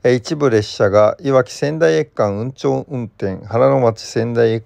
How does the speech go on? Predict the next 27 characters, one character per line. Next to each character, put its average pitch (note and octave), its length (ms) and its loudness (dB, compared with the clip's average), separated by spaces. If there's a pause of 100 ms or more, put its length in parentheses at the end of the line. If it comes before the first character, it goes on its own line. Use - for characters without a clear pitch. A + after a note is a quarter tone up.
間 G#2 240 0
臨 B2+ 180 -2
時 D#3 140 -8
快 E3 220 2
速 D#3 200 -6
と C#3+ 160 -2
し - 140 -8
て D#3+ 180 0
運 A#2 140 -4
転 A#2+ 160 -4
を A#2 140 -2
行 C3+ 200 -2
っ C#3+ 120 -2
て - 160 -4
お D3 80 0
り D3+ 100 -4
ま D3+ 120 -2
す - 180 -10
が、 D3+ 240 4 (1120)
お D3+ 100 2
そ F3+ 200 2
ら F#3 120 6
く D#3+ 220 -2
こ D#3 220 0
ち D#3+ 320 0
ら D#3 200 4
も、 E3+ 380 0